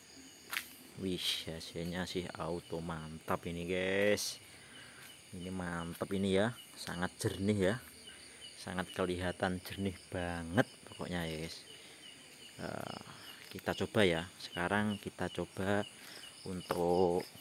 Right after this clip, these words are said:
objeknya itu yang agak, apa ya, eh, agak jernih, guys.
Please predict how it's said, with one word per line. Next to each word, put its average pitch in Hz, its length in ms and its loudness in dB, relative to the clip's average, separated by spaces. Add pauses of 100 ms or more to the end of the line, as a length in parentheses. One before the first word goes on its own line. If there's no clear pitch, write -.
(580)
objeknya 98 720 2
itu 120 400 6 (640)
yang 92 320 4
agak, 90 640 4 (800)
apa - 240 4
ya, 82 160 6 (1120)
eh, 98 320 0 (640)
agak - 400 2
jernih, 101 400 4
guys. - 120 -10